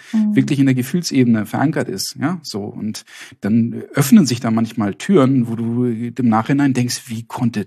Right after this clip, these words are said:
Speaker 2: das passieren?“ Ist ja unfassbar, ja, es ist ja unfassbar. Wirklich, ich erleb's jedes Jahr,
Speaker 1: <laughs>
Speaker 2: ja, es ist, äh,
Speaker 1: Ja,
Speaker 2: gerade in
Speaker 1: ist
Speaker 2: den letzten
Speaker 1: wirklich
Speaker 2: Jahren,
Speaker 1: Wahnsinn.
Speaker 2: äh, so ex-, extrem, äh, ja, also,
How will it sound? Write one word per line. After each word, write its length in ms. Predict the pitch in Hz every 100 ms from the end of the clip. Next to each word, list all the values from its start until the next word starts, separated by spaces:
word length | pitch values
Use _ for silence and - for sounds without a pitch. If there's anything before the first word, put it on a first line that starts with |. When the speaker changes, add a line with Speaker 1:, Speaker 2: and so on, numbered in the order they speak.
| -
Speaker 2:
das 260 | 139 -
passieren?“ 580 | - - - - 170 113 - -
Ist 140 | -
ja 60 | 120
unfassbar, 680 | 180 214 - 185 - 87 - _ _ -
ja, 200 | 135 196
es 160 | - -
ist 100 | -
ja 80 | -
unfassbar. 760 | 220 233 233 196 - 101 95 _ _ -
Wirklich, 360 | 180 151 -
ich 440 | 120 - - - _ - - -
erleb's 340 | 127 180 156
jedes 260 | 151 180 -
Jahr, 200 | 143 165 226 220
Speaker 1:
<laughs> 140 | 262
Speaker 2:
ja, 180 | - 202 -
es 180 | 131
ist, 400 | 156 147 - -
äh, 300 | 180 147 147 -
Speaker 1:
Ja, 160 | 226
Speaker 2:
gerade 160 | 220 170
in 20 |
Speaker 1:
ist 40 | 160
Speaker 2:
den 60 |
letzten 160 | 214 226
Speaker 1:
wirklich 80 | 139
Speaker 2:
Jahren, 340 | 156 - 214
Speaker 1:
Wahnsinn. 300 | 202 147 147
Speaker 2:
äh, 40 | 123
so 400 | 131 202 190 151
ex-, 240 | 147 -
extrem, 540 | 160 - - 160 185 190 _ - - - - -
äh, 380 | 139 135 135 131 131 - -
ja, 280 | 113 127 131 135 -
also, 420 | 117 117 110